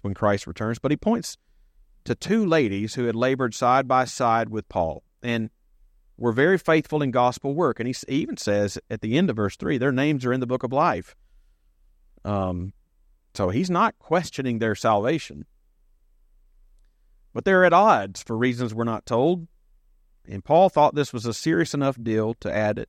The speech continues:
to the letter, and it is forevermore in Scripture. So he doesn't question their salvation,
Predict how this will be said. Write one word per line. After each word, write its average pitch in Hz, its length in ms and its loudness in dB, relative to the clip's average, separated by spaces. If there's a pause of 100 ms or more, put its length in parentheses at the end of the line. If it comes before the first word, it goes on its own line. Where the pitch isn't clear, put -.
to 95 200 -6
the 107 120 -2
letter, 139 360 2
and 113 220 -4 (380)
it 113 100 -4
is 117 160 -2
forevermore 104 560 0
in 104 80 -2
Scripture. - 400 -12 (1040)
So - 120 -6
he 90 60 -2
doesn't 190 220 4
question 214 340 2
their 185 120 0
salvation, 151 720 -2